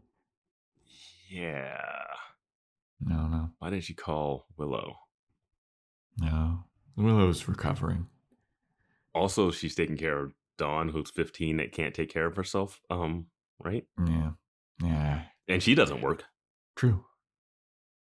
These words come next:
Speaker 2: Yeah. But Xander hangs up, and he turns around, and a vengeance demon named Halfrek shows up. And she's like, "Who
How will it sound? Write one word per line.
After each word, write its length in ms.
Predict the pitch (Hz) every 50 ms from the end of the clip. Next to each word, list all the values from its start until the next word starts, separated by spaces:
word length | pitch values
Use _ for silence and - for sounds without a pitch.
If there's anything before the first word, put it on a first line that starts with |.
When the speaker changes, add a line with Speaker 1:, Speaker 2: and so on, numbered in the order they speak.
| _ _ _
Speaker 2:
Yeah. 240 | - 85 82 82 82 82 - _ _ _ _ _ _ _ _ _ _ _ _ _ _ -
But 320 | - 110 110 104 - - - _ _ _ _ _ _ _ - 101
Xander 320 | 101 107 107 107 104 104
hangs 280 | 107 104 98 98 92 98
up, 340 | 98 95 92 - - - _ -
and 100 | 95 90
he 60 | 82
turns 320 | - - 104 98 98 90 90
around, 440 | 85 87 87 85 85 85 82 - -
and 180 | - 82 82 82
a 120 | 80 80 80
vengeance 600 | 69 - 80 82 82 76 82 80 73 71 - -
demon 580 | - 80 76 73 69 71 73 69 69 - - - - _ _ _ -
named 440 | - 73 76 73 73 73 69 67 90 - - - -
Halfrek 680 | - - 78 76 76 71 - - - 67 62 - - -
shows 440 | - - - 62 60 58 55 -
up. 240 | 62 53 55 - - _ _ _ _ _ _ _ -
And 120 | - 69
she's 140 | - 69 67
like, 200 | 67 69 - - - _ _ _ _ _ -
"Who 720 | - 120 120 107 95 95 90 82 76 76 71 69 71 76